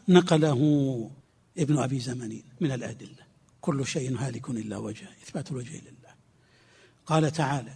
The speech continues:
"ويحذركم الله نفسه"، "سويت ونفخت فيه من روحي". كيف؟ كيف عند خلق آدم؟ "ونفخت فيه"، هذا علم عند الله عز وجل، لكن نؤمن به، نؤمن بأن الله سوى خلق آدم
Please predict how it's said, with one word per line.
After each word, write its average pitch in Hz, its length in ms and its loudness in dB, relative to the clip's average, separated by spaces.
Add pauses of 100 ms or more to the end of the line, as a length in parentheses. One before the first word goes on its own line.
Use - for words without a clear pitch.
(140)
"ويحذركم 147 720 -2
الله 127 460 -2
نفسه"، - 260 -12 (880)
"سويت 160 640 2 (680)
ونفخت 170 580 2
فيه 180 280 4
من 190 60 2
روحي". 185 340 -6
كيف؟ 220 440 2 (640)
كيف 269 380 2 (260)
عند 180 120 2
خلق 165 320 0
آدم؟ 135 300 -4 (400)
"ونفخت 226 540 4
فيه"، 233 240 4 (400)
هذا 131 220 -8
علم 156 180 2
عند 156 220 -2
الله 180 180 -4
عز 156 220 -10
وجل، - 280 -18 (240)
لكن 151 240 -2
نؤمن 190 240 2
به، 175 280 -2 (640)
نؤمن 233 260 6
بأن 226 300 4
الله 220 280 4
سوى 254 380 8
خلق 220 300 0
آدم 190 280 -4